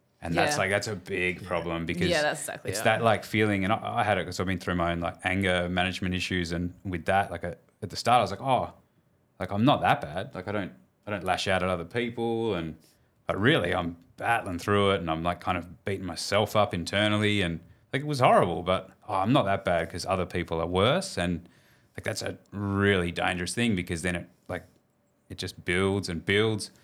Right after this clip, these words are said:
Speaker 1: and that's when those thoughts may pop in. So, yeah, just to kind of clarify that suicide prevention is addressing issues at any stage. Could be small, could be at that,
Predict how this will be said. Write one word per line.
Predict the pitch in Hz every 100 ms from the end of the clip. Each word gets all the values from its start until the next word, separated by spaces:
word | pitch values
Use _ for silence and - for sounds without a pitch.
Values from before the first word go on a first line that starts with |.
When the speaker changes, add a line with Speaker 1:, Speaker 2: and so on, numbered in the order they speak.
| _ -
Speaker 1:
and |
that's | 87 -
when | 92
those | 87 82
thoughts | 98 85 - - _
may | 87 92 92
pop | 87 85 87
in. | 90 87
So, | 90 90 90 - - _ _
yeah, | -
just | 90 117 -
to | 95 85
kind | - 87
of | 82 85 _ _
clarify | - 90 92 90 82
that | 82 -
suicide | - 98 - 85
prevention | 82 85 80 82
is | 82 82 76 - _
addressing | 90 87 95 - 90
issues | 87 - 85
at | 82 - _ 95
any | 95 92 85
stage. | - 76 87 78 -
Could | -
be | 85 82
small, | - 92 85 85 90 _ _
could | - 85
be | 82
at | 85
that, | 82 95